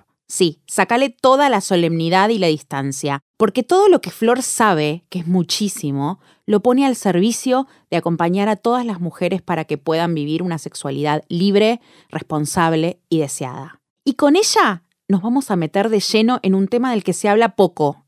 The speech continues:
demasiado poco. ¿Qué pasa con el sexo en la menopausia? Si nunca te lo preguntaste o sentís que es un tema tabú, este episodio es para vos.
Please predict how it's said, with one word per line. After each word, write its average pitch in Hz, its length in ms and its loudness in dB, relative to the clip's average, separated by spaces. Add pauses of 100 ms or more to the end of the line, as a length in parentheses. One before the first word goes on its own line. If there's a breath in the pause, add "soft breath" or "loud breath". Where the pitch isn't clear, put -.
(120)
demasiado 190 840 2
poco. 143 440 -6 (460)
¿Qué 269 100 0
pasa 302 360 -2
con 170 200 0
el 160 140 0
sexo - 320 -4
en 180 80 -2
la 160 80 0
menopausia? 135 840 -6 (400)
Si - 200 0
nunca 359 320 6
te 247 80 2
lo 208 100 4
preguntaste 180 720 0
o 170 80 -2
sentís 170 400 0
que 190 240 2
es 190 160 0
un 233 140 4
tema 185 260 2
tabú, 165 460 -2 (340)
este - 200 -4
episodio 180 340 -2
es 170 80 -6
para 151 240 -2
vos. 127 420 -8